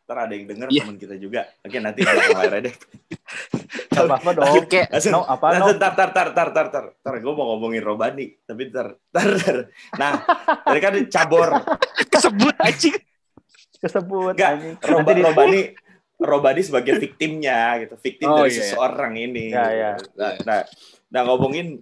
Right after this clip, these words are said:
Speaker 1: angkat besi ya. Jadi memang salah satu cabang yang paling berprestasi itu adalah angkat besi, panahan, perah ya, dan bulu tangkis, sepak bola
Speaker 3: Bulu
Speaker 1: bahkan
Speaker 3: tangkis.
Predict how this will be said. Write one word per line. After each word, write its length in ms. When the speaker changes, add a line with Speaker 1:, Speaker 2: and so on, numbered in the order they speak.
Speaker 1:
angkat 360
besi 340
ya. 80
Jadi 200
memang 340
salah 240
satu 240
cabang 420
yang 300
paling 800
berprestasi 840
itu 160
adalah 320
angkat 300
besi, 480
panahan, 760
perah 420
ya, 220
dan 80
bulu 180
tangkis, 460
sepak 240
bola 240
Speaker 3:
Bulu 100
Speaker 1:
bahkan 300
Speaker 3:
tangkis. 320